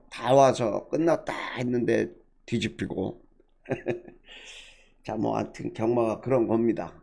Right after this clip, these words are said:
에, 오늘 뭐, 수도 없이 많은 경주,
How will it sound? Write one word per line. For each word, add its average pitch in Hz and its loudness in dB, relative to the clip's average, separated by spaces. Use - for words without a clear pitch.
에, 87 -12
오늘 120 0
뭐, 117 0
수도 175 -2
없이 170 -2
많은 143 0
경주, 117 2